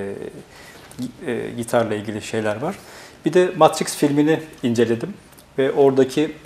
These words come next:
e, karakterlerin bizle ilgili uyuşan, uyuşmayan, e, yönlerini anlattım. Bu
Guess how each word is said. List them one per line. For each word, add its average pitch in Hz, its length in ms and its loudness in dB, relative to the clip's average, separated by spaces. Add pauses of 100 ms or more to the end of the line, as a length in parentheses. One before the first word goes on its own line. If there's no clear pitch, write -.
e, 113 280 0 (840)
karakterlerin 139 680 8 (220)
bizle 139 380 4
ilgili 131 260 4
uyuşan, 127 460 2 (500)
uyuşmayan, 123 460 -4 (180)
e, 123 80 -2
yönlerini 117 640 2
anlattım. 113 480 -2 (800)
Bu 127 100 0